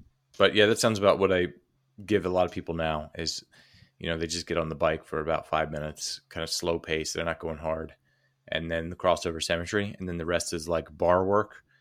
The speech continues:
unless there's something specific, like that foam roller pec stretch or, you know, some, like, hip internal rotation drills. Um, but for the most part, if there's not anything specific, you know, just those two things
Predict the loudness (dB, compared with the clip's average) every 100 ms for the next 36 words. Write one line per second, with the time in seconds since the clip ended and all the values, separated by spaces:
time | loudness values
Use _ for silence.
0 | _ _ -2 0 4 4 4 2 0 0
1 | -2 -2 -6 -6 -6 -4 -2 -4 -6 -10
2 | _ _ _ _ _ _ 0 4 4 2
3 | -12 -18 -8 0 0 -2 -4 -2 0 -2
4 | -4 -6 -4 -4 -2 -4 -4 -4 -10 -12
5 | -8 -4 -2 0 0 -2 -6 _ _ _
6 | _ -12 -6 -6 -6 -4 -6 -4 -6 -4
7 | -10 -6 -4 -2 -4 -6 -6 -6 -6 -10
8 | -8 -6 -6 -8 -12 -16 _ _ _ _
9 | _ _ -8 -8 -8 -14 -20 -20 _ _
10 | _ _ _ _ _ _ -2 -2 -2 0
11 | 0 2 0 0 -2 -4 0 0 -2 -4
12 | -8 -4 0 0 0 -2 -4 _ -20 -20
13 | _ _ -8 -6 -2 -2 2 0 2 0
14 | 2 0 0 -2 -4